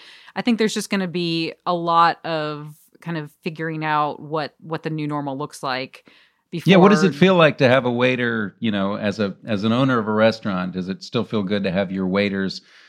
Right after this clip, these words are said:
Speaker 2: you know, have the discretion to wear a mask
Speaker 1: Right.
Speaker 2: uh, when they go to the tables? Is that a big deal?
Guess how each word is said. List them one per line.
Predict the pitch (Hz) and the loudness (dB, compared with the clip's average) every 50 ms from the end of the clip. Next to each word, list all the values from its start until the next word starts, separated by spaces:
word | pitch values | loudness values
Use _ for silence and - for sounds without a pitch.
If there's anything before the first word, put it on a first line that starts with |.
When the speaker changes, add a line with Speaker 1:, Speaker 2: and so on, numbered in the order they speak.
| _ _ _ _ _ _ | _ _ _ _ _ _
Speaker 2:
you | 110 101 | -4 -4
know, | 92 90 87 | -2 -2 -2
have | 80 90 101 92 | -2 -2 -2 -2
the | 90 | -4
discretion | 98 95 90 - - - 107 98 - - - 98 | -4 -4 -4 -4 0 0 0 0 0 -2 -4 -4
to | 87 - - 101 95 92 | -4 -2 -2 -2 -2 -2
wear | 92 95 101 101 98 | -2 0 0 0 0
a | 95 | 2
mask | 95 95 95 92 95 95 95 90 - - - - - _ | 0 0 -2 -2 -2 -4 -6 -6 -8 -12 -18 -20 -20 _
Speaker 1:
Right. | - 202 233 233 - - - - | 2 2 4 4 2 -2 -8 -8
Speaker 2:
uh, | - 95 92 | -4 -4 -2
when | 92 95 95 | 0 2 2
they | 98 98 | 2 2
go | 85 95 107 104 | 2 2 2 2
to | 98 | 2
the | 101 92 98 | 0 -4 -4
tables? | - - 117 113 113 95 107 107 95 92 | -2 0 2 2 2 0 -2 -6 -6 -6
Is | 92 82 | -4 0
that | 104 107 107 113 | 2 2 2 2
a | 120 | 0
big | 107 131 123 117 104 | -2 -4 -4 -4 -4
deal? | 92 120 123 120 120 120 120 117 113 _ | -2 -2 0 0 0 0 -2 -4 -6 _